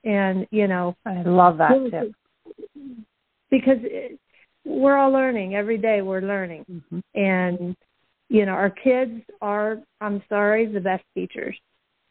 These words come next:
Speaker 1: And, uh, we're figuring it out together, you know, especially special needs folks. I mean, because there's so much that is put on them that I have unraveled. Um, and now I,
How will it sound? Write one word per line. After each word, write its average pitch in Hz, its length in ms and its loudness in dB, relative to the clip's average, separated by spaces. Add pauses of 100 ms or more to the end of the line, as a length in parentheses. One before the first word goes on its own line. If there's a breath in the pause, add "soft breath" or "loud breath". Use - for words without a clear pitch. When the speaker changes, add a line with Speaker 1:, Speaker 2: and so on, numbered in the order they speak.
(180)
Speaker 1:
And, 175 480 4
uh, 165 280 2 (560)
we're 214 260 4
figuring 202 420 2
it 185 120 -2
out 165 260 -4
together, 196 560 -2
you 254 240 4
know, 214 240 -2 (100)
especially 269 680 -2
special 220 360 -4
needs 190 280 -6 (120)
folks. - 240 -12 (280)
I 220 60 0
mean, 196 420 2 (320 soft breath)
because 214 300 2 (640)
there's 220 180 4 (160)
so 240 200 4
much 226 300 0 (320)
that 208 160 0
is 208 120 0 (120)
put 240 160 4
on 240 220 4
them 269 360 4 (640)
that 196 460 0 (180)
I 214 240 2
have 214 160 0
unraveled. 202 760 -2 (260)
Um, 190 440 0
and 202 80 -2
now 196 280 2
I, 196 400 2